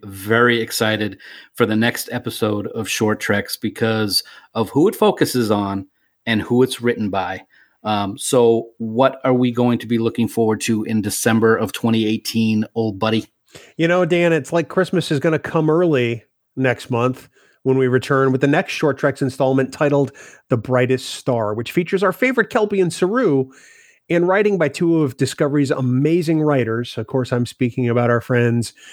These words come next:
Speaker 2: Bo-Yeon Kim and Erica Lippold. And Bowie, I'm sorry if I messed up your name.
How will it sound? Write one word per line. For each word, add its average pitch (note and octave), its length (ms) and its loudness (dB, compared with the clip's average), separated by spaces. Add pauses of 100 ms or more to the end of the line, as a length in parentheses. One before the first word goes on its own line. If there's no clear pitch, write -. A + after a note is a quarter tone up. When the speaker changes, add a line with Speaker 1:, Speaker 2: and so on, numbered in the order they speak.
(200)
Speaker 2:
Bo-Yeon B2+ 420 2
Kim C3 520 2
and A#2+ 240 0
Erica B2 320 0
Lippold. A2+ 640 -4 (180)
And G#2+ 140 -8
Bowie, A#2+ 280 2
I'm A2 100 -2
sorry A#2 280 0
if A2+ 140 -2
I A2+ 60 -4
messed A2 240 -4
up A2 100 -6
your A#2+ 100 -2
name. G2 280 -6